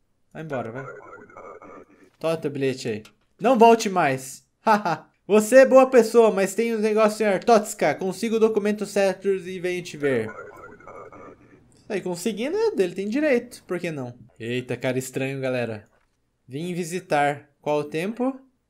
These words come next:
Duas semanas. Visita. Cara, bem estranho esse cara, hein?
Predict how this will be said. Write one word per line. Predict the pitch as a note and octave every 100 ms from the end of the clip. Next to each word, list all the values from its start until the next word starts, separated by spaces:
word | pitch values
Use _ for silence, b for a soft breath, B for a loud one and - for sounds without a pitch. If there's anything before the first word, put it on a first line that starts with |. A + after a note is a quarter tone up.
| _ _ _ _
Duas | C#3+ D#3 F#3+
semanas. | - F#3 D#3 C#3+ C3+ C3+ B2+
Visita. | D3+ D#3+ C3 E3 - A#2+ A2 _ _
Cara, | - F3 C#3
bem | A#2+ B2 B2
estranho | C#3 - G#3
esse | A#3
cara, | - A#3+ G#3+
hein? | A#3+ -